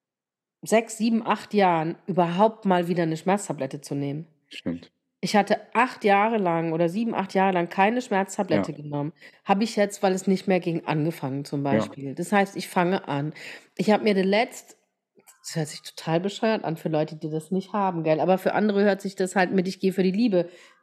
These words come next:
Speaker 1: könnten die sich nicht vorstellen.
Speaker 2: <laughs>
Speaker 1: Aber ich habe, ähm, mir, ähm, Fisch gekauft, Lachs, der liegt noch in meinem Gefrierfach.
Speaker 2: Mhm.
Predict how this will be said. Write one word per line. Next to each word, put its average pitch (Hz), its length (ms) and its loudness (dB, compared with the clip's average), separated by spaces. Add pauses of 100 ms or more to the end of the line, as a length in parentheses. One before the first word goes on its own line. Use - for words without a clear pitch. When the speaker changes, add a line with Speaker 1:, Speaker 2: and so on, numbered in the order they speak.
(260)
Speaker 1:
könnten 170 280 4
die 160 100 -2
sich 156 220 -6
nicht 151 180 -4
vorstellen. 151 580 2
Speaker 2:
<laughs> - 400 -18
Speaker 1:
Aber 190 360 4 (260)
ich - 180 -2
habe, 202 340 4
ähm, 190 420 2 (420)
mir, 202 420 4
ähm, 190 640 0 (300)
Fisch 226 300 2
gekauft, 254 640 0
Lachs, - 540 -4
der 190 120 4
liegt 185 220 -2
noch 185 160 0
in 165 120 -2
meinem 156 180 0
Gefrierfach. 135 720 -8 (300)
Speaker 2:
Mhm. 101 280 -8